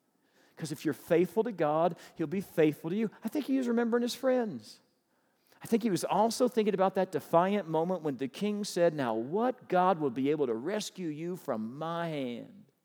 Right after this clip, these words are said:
And what'd the friends say? "Our God's able. But even if he doesn't."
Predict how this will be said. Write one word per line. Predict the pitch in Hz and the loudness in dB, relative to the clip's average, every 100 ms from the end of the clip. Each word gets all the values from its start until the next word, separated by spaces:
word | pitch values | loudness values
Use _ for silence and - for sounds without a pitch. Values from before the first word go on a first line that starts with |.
| _ _ _ _ _ _ _ _ _ _ _ _ _ _ _ _ _ _ _ _ _ _ _ _ _ - | _ _ _ _ _ _ _ _ _ _ _ _ _ _ _ _ _ _ _ _ _ _ _ _ _ -20
And | - 98 | -16 -4
what'd | 165 | 0
the | 180 | 0
friends | 196 220 220 | 0 0 0
say? | 226 240 240 226 _ _ _ _ _ _ _ - | -2 -2 -4 -8 _ _ _ _ _ _ _ -4
"Our | 135 | -2
God's | 120 101 98 | 0 -2 -4
able. | 98 98 98 _ _ _ _ _ _ _ _ _ _ _ - - - _ | -6 -6 -12 _ _ _ _ _ _ _ _ _ _ _ -20 -20 -20 _
But | 117 | -2
even | 123 127 | 0 0
if | 123 | -4
he | 131 | -6
doesn't." | 110 90 104 | -6 -8 -12